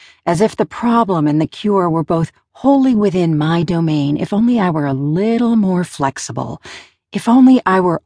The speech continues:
Army strong. If only I got on board with being an army of one. A short-lived messaging campaign the Army abruptly discontinued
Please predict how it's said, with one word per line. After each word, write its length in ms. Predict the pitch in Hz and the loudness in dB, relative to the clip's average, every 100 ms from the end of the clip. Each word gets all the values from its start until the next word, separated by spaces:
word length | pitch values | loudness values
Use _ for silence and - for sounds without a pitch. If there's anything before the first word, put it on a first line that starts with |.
| - | 0
Army 400 | 175 185 190 185 | 2 2 2 0
strong. 680 | - - 143 135 123 117 - _ _ _ _ | -2 -2 0 0 -2 -6 -14 _ _ _ _
If 120 | - | -4
only 220 | 175 185 185 | 0 2 2
I 100 | 170 | 2
got 180 | 180 | 2
on 160 | 190 190 | 2 2
board 360 | 175 214 180 127 | 4 2 2 0
with 180 | 143 | -4
being 320 | - 156 151 143 | -2 0 2 0
an 140 | 147 - | -2 -2
army 440 | 160 202 220 220 | 0 4 4 2
of 220 | 175 151 | -2 -4
one. 460 | 139 143 147 131 123 - _ _ _ - | -2 -2 0 -2 -4 -8 _ _ _ -6
A 60 | 214 | -4
short-lived 600 | - 277 254 190 170 143 | 0 0 0 -2 -2 0
messaging 560 | 160 151 143 143 139 | -2 -2 -4 -2 -2
campaign 600 | - 147 135 147 147 139 | -2 -2 -2 -2 0 0
the 180 | 143 156 | 0 0
Army 360 | 175 165 160 160 | 0 0 0 -2
abruptly 440 | 147 180 185 180 | -2 -2 0 -2
discontinued 880 | 156 165 - 160 - 170 160 123 | -2 -6 -4 -4 -4 -2 -2 -4